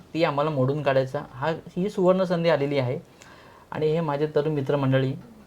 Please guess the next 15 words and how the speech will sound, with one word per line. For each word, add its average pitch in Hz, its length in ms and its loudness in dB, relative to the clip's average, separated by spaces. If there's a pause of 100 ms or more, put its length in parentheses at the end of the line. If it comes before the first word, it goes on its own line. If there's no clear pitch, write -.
आणि 131 100 -6
माझे 131 260 -2
हे 147 80 -2
मतदार 127 400 2 (360)
ती 160 80 -2
नक्कीच 160 440 -2 (260)
मोडून 143 280 0
काढणार 120 280 2
साहेब, 117 220 -2 (100)
हा 160 380 -2
विश्वास 147 500 2
आहे. - 80 -2 (120)
आणि 147 400 -6 (560)
पूर्ण 180 260 6
वातावरण 165 760 4